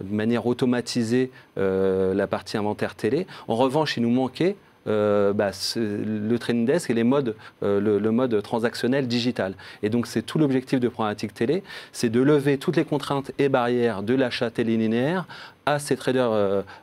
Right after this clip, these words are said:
euh, programmatiques et de retrouver, encore une fois, d'être en, en capacité, finalement,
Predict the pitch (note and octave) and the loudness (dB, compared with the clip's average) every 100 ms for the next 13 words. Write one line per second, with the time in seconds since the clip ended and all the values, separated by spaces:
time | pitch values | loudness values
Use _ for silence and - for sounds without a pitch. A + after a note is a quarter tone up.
0 | - G2 F#2+ A2+ A2 A2 A2+ - F#3+ - | -4 -4 -2 0 0 0 -4 -8 -8 -12
1 | - - C3+ C3 A#2+ A2 C#3+ - B2 D3 | -18 -4 0 2 2 2 2 0 0 2
2 | F#3+ A2+ - A2 A2 - F#3 A#2+ A2+ A2 | 2 0 0 0 0 0 2 0 0 -4
3 | A2 A2 A#2 A2+ - - F3+ B2+ A#2+ A2 | -4 -2 -2 -2 -2 -2 0 0 0 0
4 | C#3+ | -2